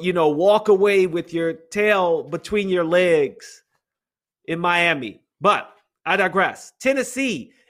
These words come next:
you can get 'em at minus one and a half at minus one ten on DraftKings. Ooh, that's tough.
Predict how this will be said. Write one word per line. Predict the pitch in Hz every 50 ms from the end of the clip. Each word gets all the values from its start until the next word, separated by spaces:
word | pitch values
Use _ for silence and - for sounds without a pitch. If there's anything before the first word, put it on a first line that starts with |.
| _ _ _ _ _ _ _ _ _ _ _ _ _ _ _ _ _ _ _ _
you | - 107
can | 214 202
get | 143 190 214
'em | 233 202 170
at | 139 127 - - - _ _ _ _ _
minus | - 135 160 202 220 196 156 135 - -
one | 117 117 131 190 220
and | 214 170
a | 139
half | 135 131 147 147 170 196 214 254 269 - _ _ _ _ _ _ _ _ _ _ -
at | 143 131
minus | 139 151 170 202 208 208 196 -
one | 196 190 202 214 208
ten | - 202 214 214
on | 208 190 165
DraftKings. | 143 165 170 190 214 226 220 - 233 233 247 247 247 240 - - 151
Ooh, | 170 208 226 233 240 240 240 233
that's | 208 214 233 226 226
tough. | - 233 240 254 254 254 - - - _